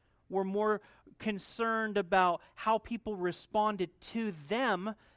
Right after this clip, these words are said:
than how people responded to God.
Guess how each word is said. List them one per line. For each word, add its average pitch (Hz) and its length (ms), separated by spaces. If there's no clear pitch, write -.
than 170 260
how 185 280
people 175 400
responded 156 680
to 139 140
God. 127 460